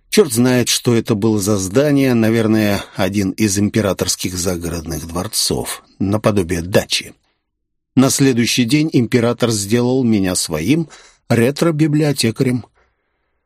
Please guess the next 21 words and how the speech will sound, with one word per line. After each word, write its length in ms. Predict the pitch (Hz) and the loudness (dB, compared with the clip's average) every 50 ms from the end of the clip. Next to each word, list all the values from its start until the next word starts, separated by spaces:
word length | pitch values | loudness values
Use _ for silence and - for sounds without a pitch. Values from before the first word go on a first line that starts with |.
| _ _ _ - | _ _ _ 2
Прежде 480 | 131 120 123 123 110 101 104 110 120 | 2 4 4 2 0 0 0 2 2
этот 340 | - 127 120 - 131 101 - | 2 2 0 0 -2 -2 -2
пост 400 | _ - 151 156 139 - - - | _ 0 0 0 0 -4 -6 -4
занимал 600 | 110 113 104 101 123 123 123 123 127 127 123 113 | -4 -2 0 2 2 2 2 2 2 2 0 0
какой-то 440 | - 117 104 - 127 113 - - 123 | -2 -2 0 2 0 2 2 2 0
маркиз, 720 | 120 120 120 117 110 - - 170 175 165 143 - - - - | 2 2 0 -2 -4 -6 -6 -2 0 0 0 0 -2 -4 -4
и 500 | - 113 110 107 104 101 95 92 87 - - _ _ _ - | -2 0 2 2 2 2 0 0 -2 -4 -8 _ _ _ -2
я 340 | 110 98 92 95 90 92 90 | -2 0 0 0 0 -2 0
так 340 | - - 98 87 - - | 0 0 0 0 0 0
и 140 | 110 98 98 | 0 2 2
не 120 | 98 98 98 | 2 0 0
спросил, 480 | - - 110 117 113 - - 98 82 | 0 0 0 0 0 0 0 -2 -2
куда 320 | - - 113 95 95 98 92 | -4 -4 -4 -2 -2 -2 -2
он 160 | 92 98 107 | -2 -2 0
делся. 580 | 110 107 85 67 - - - - - 73 - - - - - _ _ _ _ _ _ _ - | 0 0 0 0 -2 -4 -4 -4 -6 -8 -12 -16 -20 -20 -20 _ _ _ _ _ _ _ 2
Может, 280 | 127 151 131 - - | 2 2 2 0 0
его 260 | 117 113 110 107 104 | 2 2 4 2 2
уволили 500 | 98 95 92 98 123 139 110 98 92 90 | 2 0 2 2 2 2 2 0 -2 -2
в 100 | 87 80 | -4 -6
отставку, 680 | 85 87 - - - - - 110 113 120 107 - - - | -6 -6 -4 -6 -6 -2 -2 0 0 0 -2 -4 -4 -4
может, 440 | 104 98 104 113 113 120 107 - - | -2 0 0 0 0 -2 -4 -8 -12